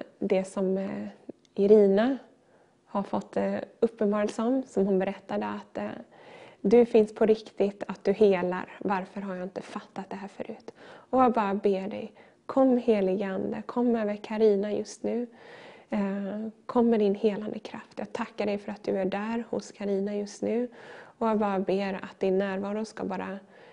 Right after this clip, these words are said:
eh, få falla över henne och rinna ner, eh, från hennes huvud och genom hennes, eh, kropp och ner i hennes rygg och ta med dig allt, eh, ta med sig allt, ehm, mm,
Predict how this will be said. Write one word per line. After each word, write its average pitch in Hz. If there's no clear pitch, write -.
eh, 180
få 202
falla 214
över 208
henne 208
och 202
rinna 208
ner, 208
eh, 190
från 208
hennes 202
huvud 214
och 208
genom 190
hennes, 202
eh, 202
kropp -
och 190
ner 208
i 208
hennes 196
rygg 240
och 208
ta 208
med 190
dig 202
allt, 208
eh, 208
ta 226
med 208
sig 202
allt, 196
ehm, 185
mm, 202